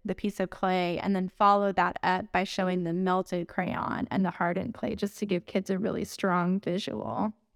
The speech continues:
And then for midweek, I have a, two things to point out. One of the love options is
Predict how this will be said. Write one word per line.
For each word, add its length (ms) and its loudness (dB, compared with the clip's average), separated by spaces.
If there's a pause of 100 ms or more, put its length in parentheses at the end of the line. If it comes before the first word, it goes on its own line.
(140)
And 140 4
then 120 4
for 160 2
midweek, 680 2 (260)
I 100 -2
have 160 2
a, 80 0 (160)
two 200 0
things 220 0
to 100 -4
point 240 0
out. 320 2
One 120 4
of 80 2
the 100 2
love 220 4
options 600 2
is 440 -2